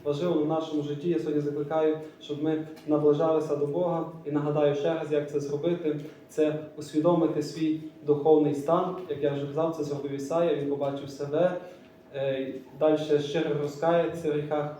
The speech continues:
І Ісая, він також там в шостому розділі, він не побачив Господа, він каже: «Горе мені, тому що я занапащений». І дальше Ісая, він якби розкається, він отримав очищення. І віддалити те,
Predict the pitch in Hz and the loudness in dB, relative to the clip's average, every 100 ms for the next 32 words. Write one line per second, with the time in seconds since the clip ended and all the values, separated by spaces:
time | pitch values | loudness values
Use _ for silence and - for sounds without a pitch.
0 | - - 143 139 156 180 170 143 143 143 | -16 -16 -6 -2 2 4 6 4 0 2
1 | 170 160 151 143 151 151 147 160 151 151 | 0 0 -2 -2 -2 -2 -2 -2 -2 0
2 | 147 143 139 151 - 151 160 151 143 147 | 0 0 0 0 0 -4 -6 -6 -4 -4
3 | 143 143 147 143 139 - - 131 151 151 | -2 -4 -2 -4 -6 -8 -12 0 0 2
4 | 143 143 - - 147 147 147 156 190 185 | -2 -4 -8 -6 0 2 4 4 4 4
5 | - - 147 143 143 143 143 143 143 143 | 0 -8 -6 -4 -2 0 0 2 0 0
6 | 156 165 165 - 156 151 151 - - - | 0 0 -2 -6 -4 -2 -4 -10 -20 -20
7 | - - - 139 139 165 165 170 165 - | -20 -20 -8 0 4 4 2 -2 -2 -2
8 | 156 160 151 151 143 143 143 139 160 165 | 0 2 4 4 2 0 -2 -4 0 0
9 | - 143 151 143 151 156 147 - - - | 0 -2 -2 0 0 2 0 -2 -14 -4
10 | 151 151 175 165 147 - 131 127 127 - | 0 0 2 2 0 -6 -10 -12 -14 -18
11 | - - - 151 151 147 165 170 196 214 | -20 -20 -6 2 2 2 4 6 8 6
12 | 170 - 190 196 196 | 6 6 6 6 0